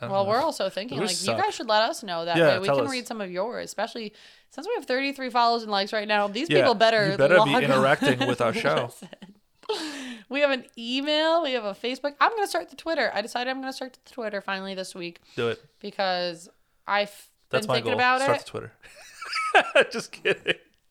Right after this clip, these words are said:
Speaker 2: I've been
Speaker 1: Such
Speaker 2: thinking
Speaker 1: a
Speaker 2: about
Speaker 1: cop-out.
Speaker 2: it, and, like, Burger King tweeted, like, this morning at three in the morning, like, "Anyone still up?" And I was like, "That's wha-, these things are just capitalizing on this, and this is hilarious. We gotta get on the Twitter game."
Speaker 1: I have one.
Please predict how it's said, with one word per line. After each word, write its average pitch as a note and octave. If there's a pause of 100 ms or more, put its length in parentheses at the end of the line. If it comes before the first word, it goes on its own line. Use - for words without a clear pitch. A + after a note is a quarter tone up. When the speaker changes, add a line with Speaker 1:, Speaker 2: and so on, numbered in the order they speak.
Speaker 2:
I've A#3
been B3+
Speaker 1:
Such -
Speaker 2:
thinking C#4+
Speaker 1:
a C4+
Speaker 2:
about B3+
Speaker 1:
cop-out. A#3+
Speaker 2:
it, -
and, G#3+
like, G3+
Burger G3+
King C#4+ (120)
tweeted, A3
like, G3
this G3+
morning F#3+
at G#3
three G3
in F#3+
the F#3+
morning, F3
like, F3 (560)
"Anyone F#3
still F#3+
up?" F3
And G#3
I G3
was G#3
like, G#3 (140)
"That's A#3 (320)
wha-, G3+ (400)
these A#3+ (160)
things B3
are C4+
just A#3
capitalizing -
on B1+
this, -
and F#3
this A#3
is G#3
hilarious. - (100)
We G3
gotta F#3+ (100)
get F#3+
on F3+
the E3+
Twitter -
game." -
Speaker 1:
I B2
have B2
one. G#2+